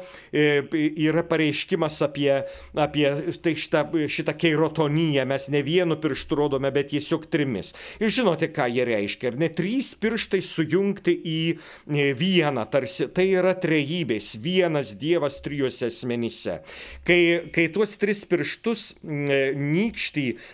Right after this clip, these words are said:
smilių ir didįjį pirštą sujungiam į vieną, du kir-, du kitus pri-, e, pri-, e, spausdami, e, mes sakom, kad yra vienas Dievas trijuose asmenyse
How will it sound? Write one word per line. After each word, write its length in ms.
smilių 640
ir 240
didįjį 380
pirštą 380
sujungiam 720
į 240
vieną, 640
du 220
kir-, 200
du 180
kitus 360
pri-, 340
e, 220
pri-, 520
e, 160
spausdami, 880
e, 580
mes 300
sakom, 280
kad 200
yra 240
vienas 760
Dievas 540
trijuose 540
asmenyse 960